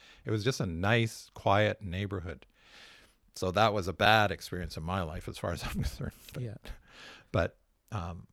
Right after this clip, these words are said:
Speaker 1: is there something I was gonna say about my mom and dad's relationship? But, um, you know, they worked it through, and they were always together. They,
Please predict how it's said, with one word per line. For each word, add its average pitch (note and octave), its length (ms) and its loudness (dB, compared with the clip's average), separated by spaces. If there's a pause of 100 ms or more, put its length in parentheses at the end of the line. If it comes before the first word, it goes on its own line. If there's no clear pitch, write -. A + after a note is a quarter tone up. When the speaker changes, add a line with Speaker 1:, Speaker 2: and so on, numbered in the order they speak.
(140)
Speaker 1:
is G#2 140 -2
there B2 100 2
something D#3 340 2
I G2 100 2
was F#2+ 200 -4
gonna G2+ 240 2
say A2 480 0
about F2+ 300 0
my F2+ 160 -2
mom F2 180 -4
and F2+ 140 -6
dad's G2 340 -2
relationship? E2+ 680 -6
But, F#2+ 400 -6
um, F#2+ 480 -2 (880)
you B2 120 2
know, A#2 220 4
they C3 140 4
worked B2 260 2
it G#2+ 80 -4
through, A#2+ 260 2
and G2+ 120 4
they G2+ 60 4
were F#2 200 2
always F#2+ 260 2
together. F#2+ 440 0
They, F2+ 340 0